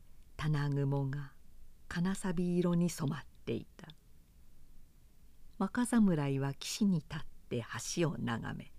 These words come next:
橋の下を見やった。辺りはもうすっかり明るいが、橋の下は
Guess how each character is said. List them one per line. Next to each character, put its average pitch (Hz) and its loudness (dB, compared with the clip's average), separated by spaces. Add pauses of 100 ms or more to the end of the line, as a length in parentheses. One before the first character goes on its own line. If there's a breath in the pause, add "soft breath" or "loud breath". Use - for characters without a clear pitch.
(840 soft breath)
橋 220 4
の 220 4
下 214 -2
を 147 4
見 151 4
や 143 2
っ - -10 (300)
た。 - -10 (1200)
辺 120 -4
り 135 -8
は 135 -6
も 156 2
う 147 0
す - -6 (140)
っ - -18
か 220 0
り 165 2
明 135 -2
る 131 0
い 110 0
が、 - -10 (1000 soft breath)
橋 208 2
の 196 4
下 190 -4
は - -8